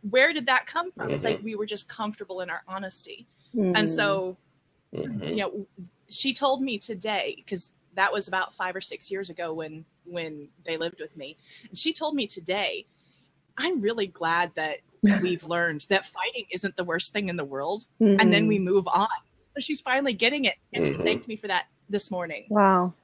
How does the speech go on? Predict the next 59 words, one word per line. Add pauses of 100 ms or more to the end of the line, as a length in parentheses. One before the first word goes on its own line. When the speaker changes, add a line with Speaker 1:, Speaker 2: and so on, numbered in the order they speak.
Speaker 1:
And
I
had,
I
had
kind
of
forgotten
about
it,
'cause
Speaker 2:
Yeah.
Speaker 1:
like
I
said,
that
was
normal
for
us.
Speaker 3:
Mm.
Speaker 1:
And, (500)
y-, (140)
you
know,
no,
I'm,
I'm
not
proud
of
all
of
our
fights,
and
we
say
some, (120)
Speaker 2:
<laughs>
Speaker 1:
some
pretty
evil
things
on
occasion,
but,
Speaker 3:
<laughs>
Speaker 1:
but
we, (220)
we
kind
of
filter
out
what
we
really
mean